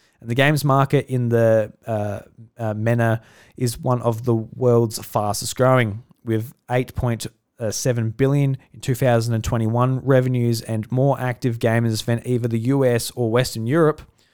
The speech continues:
um, said Embracer founder, C E O Lars, uh, W-, Windfors. Uh, quote, our relationship with the Saudi gaming group will enable us to set up a regional hub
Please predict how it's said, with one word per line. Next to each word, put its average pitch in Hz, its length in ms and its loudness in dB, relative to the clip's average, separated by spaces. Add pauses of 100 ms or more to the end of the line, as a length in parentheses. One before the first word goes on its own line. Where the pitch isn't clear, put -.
(420)
um, 110 440 0
said 113 340 0
Embracer 110 640 0
founder, 104 420 -2
C 110 300 -2
E 104 40 -4
O 104 340 -2 (180)
Lars, 104 760 -4
uh, 101 240 -8 (140)
W-, 120 240 -14 (120)
Windfors. 117 680 -4 (760)
Uh, - 120 -20
quote, 113 320 2 (680)
our 123 160 4
relationship 143 460 2
with 120 120 -4
the 120 60 -2
Saudi 123 280 2
gaming 113 280 2
group 113 380 -2
will 113 280 2
enable 123 460 0
us 110 240 2
to - 140 -8
set 123 260 2
up 120 220 2
a 113 120 0
regional 135 380 2
hub 113 360 0